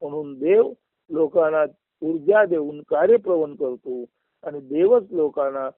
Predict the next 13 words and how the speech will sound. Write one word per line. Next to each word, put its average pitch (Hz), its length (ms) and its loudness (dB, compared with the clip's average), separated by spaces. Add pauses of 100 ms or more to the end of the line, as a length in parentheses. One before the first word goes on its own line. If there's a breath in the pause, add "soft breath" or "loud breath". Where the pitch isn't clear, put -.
(280)
प्रेमाचं 170 500 0
पांघरून 170 580 -2
घालून 156 280 0
त्यांना 147 280 -4
विश्रांती 165 680 -4
देतो. 131 420 -8 (480)
म्हणून 151 380 -10
ब्रह्मचेतना, 151 1160 -2 (600)
विश्वातील 160 680 -4
चेतना 165 640 -2 (400)
हाच 185 240 -4
तो 190 360 -2
खरा 139 380 -4